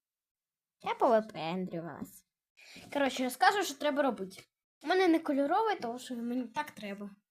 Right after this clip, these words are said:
Ми, коротше, беремо отєтя і загинаємо вот так от, щоб отут був гострий кутик. Ось так.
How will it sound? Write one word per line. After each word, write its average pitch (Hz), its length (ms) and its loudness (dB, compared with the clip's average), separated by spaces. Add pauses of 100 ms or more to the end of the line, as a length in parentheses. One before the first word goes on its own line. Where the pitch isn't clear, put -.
(500)
Ми, 359 160 -2
коротше, 349 440 2
беремо 277 400 2
отєтя 269 880 0 (840)
і 339 120 0
загинаємо 262 600 2
вот 285 220 0
так 185 220 -6 (100)
от, - 240 -20 (160)
щоб 240 260 -12
отут 254 380 2
був 214 200 -4
гострий 247 380 -4
кутик. - 500 -14 (840)
Ось 302 200 -2
так. - 420 -16